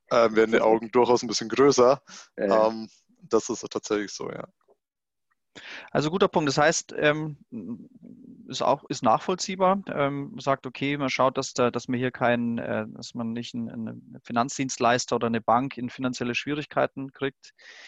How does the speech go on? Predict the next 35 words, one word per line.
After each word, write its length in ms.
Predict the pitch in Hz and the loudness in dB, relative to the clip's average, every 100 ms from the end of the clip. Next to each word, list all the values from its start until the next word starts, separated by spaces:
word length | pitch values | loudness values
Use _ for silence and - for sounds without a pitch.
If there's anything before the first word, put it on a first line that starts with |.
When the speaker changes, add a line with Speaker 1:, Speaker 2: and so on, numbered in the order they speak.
| - - - | -20 -20 -10
Speaker 3:
ähm, 400 | 127 120 123 120 | -2 -2 -2 -4
aufgrund 400 | 113 - 127 123 | -6 -8 -8 -4
eines 220 | - 117 | -4 -4
solchen 320 | 120 117 120 | -4 -4 -4
Hacks. 260 | 117 127 - | -4 -4 -8
Das 200 | 120 - | -12 -12
ist 180 | 120 117 | -8 0
nachvollziehbar. 680 | 113 156 151 - 147 147 | 0 2 -4 -4 -2 2
Aber 80 | 139 | 4
jetzt, 280 | 143 - - _ _ _ _ _ - | 4 0 -8 _ _ _ _ _ -14
okay, 220 | 127 139 | 0 0
gehen 180 | 113 165 | 2 2
wir 120 | 175 | 4
mal, 260 | 185 180 170 | 6 4 4
jetzt, 220 | 143 - | 0 -4
jetzt 140 | 139 - | -10 -4
gehen 120 | 165 | -4
wir, 120 | - | -4
schauen 180 | - 151 | 0 2
wir 80 | 175 | 2
mal 60 | |
ein 80 | 160 | 2
bisschen 280 | 165 - 175 | -2 -2 -4
in 120 | 151 | -6
die 80 | 135 | -8
Zukunft. 440 | - 156 - 127 | -10 -12 -10 -2
Was 220 | 127 - | -2 0
heißt 320 | - 120 - 139 | 0 0 0 -6
es 140 | - | -4
jetzt 260 | 107 101 - | -2 -2 -2
eigentlich? 480 | 98 101 104 - | -4 -4 -10 -8
Also 160 | 107 123 | -6 -4
was 140 | 143 | -4
bedeutet 500 | - 123 127 165 - | -4 0 2 2 0
es, 220 | 185 190 | -4 -4